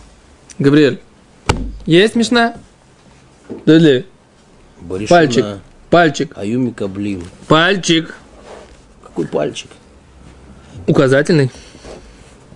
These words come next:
Speaker 1: Отлично. Указочка тоже хорошо. Поехали.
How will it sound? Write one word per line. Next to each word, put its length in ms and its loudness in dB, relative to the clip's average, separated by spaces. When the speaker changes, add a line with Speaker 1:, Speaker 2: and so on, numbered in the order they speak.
Speaker 1:
Отлично. 520 2
Указочка 440 2
тоже 160 2
хорошо. 400 -2
Поехали. 340 0